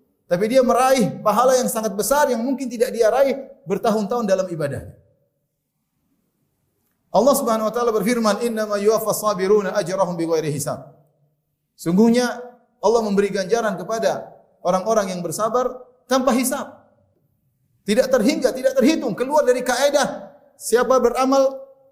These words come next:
satu, diba-, diberi ganjaran sepuluh kali atau tujuh puluh kali.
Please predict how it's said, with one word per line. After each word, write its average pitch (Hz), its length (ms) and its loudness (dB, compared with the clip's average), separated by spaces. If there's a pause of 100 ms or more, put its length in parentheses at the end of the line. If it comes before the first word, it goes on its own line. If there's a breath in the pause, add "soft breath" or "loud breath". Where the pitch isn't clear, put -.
(640)
satu, 254 560 0
diba-, 190 400 -4
diberi 208 240 0
ganjaran 220 460 2
sepuluh 233 340 -8
kali 262 320 0 (720)
atau 214 320 4
tujuh 226 300 -2
puluh 233 180 -4
kali. 254 400 -2